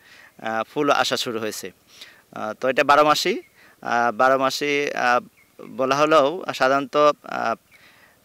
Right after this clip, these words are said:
ডিসেম্বর থেকে ফেব্রুয়ারি মাসে ফুল কম আসলেও, আহ, মার্চ থেকে পরবর্তী, আহ, নভেম্বর মা-, পর্যন্ত প্রায়, আহ, দুই মাস পর পরে আমরা ফল পেতে পারি। আহ, তিন থেকে ছয়বার আমরা ফল পে-, আহ, পেতে পারি। তো ওডিসি থ্রি জাতের, আহ,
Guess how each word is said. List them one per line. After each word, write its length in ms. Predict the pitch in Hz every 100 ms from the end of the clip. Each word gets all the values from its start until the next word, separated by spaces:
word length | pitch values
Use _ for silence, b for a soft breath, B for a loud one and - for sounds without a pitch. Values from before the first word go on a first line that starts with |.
| -
ডিসেম্বর 360 | 110 - 156 151
থেকে 120 | 160 160
ফেব্রুয়ারি 280 | 143 147 147
মাসে 180 | 143
ফুল 200 | 151 151
কম 240 | 139 143 151
আসলেও, 440 | 160 131 139 196
আহ, 360 | - 120 117 113 _ -
মার্চ 380 | - 120 131 -
থেকে 440 | - 143 156 156 - - _ -
পরবর্তী, 640 | 123 123 127 - 135 127
আহ, 260 | 120 113 110
নভেম্বর 580 | 107 117 117 120 131 127
মা-, 180 | 127 - -
পর্যন্ত 320 | 117 127 165
প্রায়, 380 | 202 123 117 - B B B B
আহ, 680 | - 113 113 104 - 110 117
দুই 180 | 127 127
মাস 200 | 127 -
পর 160 | 127
পরে 220 | 117 131
আমরা 180 | 127 123
ফল 200 | - 110
পেতে 200 | 113 104
পারি। 280 | 110 127 156
আহ, 200 | 123 110 _ _ - -
তিন 160 | 151 139
থেকে 200 | 143 151
ছয়বার 340 | 147 123 120
আমরা 140 | 113
ফল 200 | 117 120
পে-, 280 | 107 113 -
আহ, 180 | 101 104 _
পেতে 180 | 117 113
পারি। 240 | 110 90 - _ B B B B -
তো 120 | 135
ওডিসি 520 | 147 147 151 - 170 170
থ্রি 200 | - 165
জাতের, 500 | 165 165 160 160 135
আহ, 340 | 110 117 120